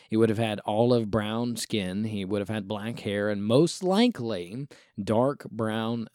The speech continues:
eyes. Now, was it possible for him to have almost any eye color? Yes. Um, ethnically, Jews can have a lot of different eye colors, but the most prominent one being a dark brown color.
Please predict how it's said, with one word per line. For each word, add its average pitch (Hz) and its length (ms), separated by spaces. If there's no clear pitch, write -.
eyes. - 580
Now, 123 200
was 135 140
it 143 80
possible 170 480
for 156 140
him 147 160
to 131 80
have 131 300
almost 127 340
any 151 220
eye 139 180
color? 123 300
Yes. - 520
Um, 95 320
ethnically, 123 600
Jews 110 280
can 110 120
have 110 160
a 101 40
lot 104 220
of 101 80
different 107 320
eye 104 80
colors, 107 360
but 104 120
the 95 80
most 90 220
prominent 123 360
one 110 260
being 95 280
a 98 80
dark 104 340
brown 101 380
color. 90 420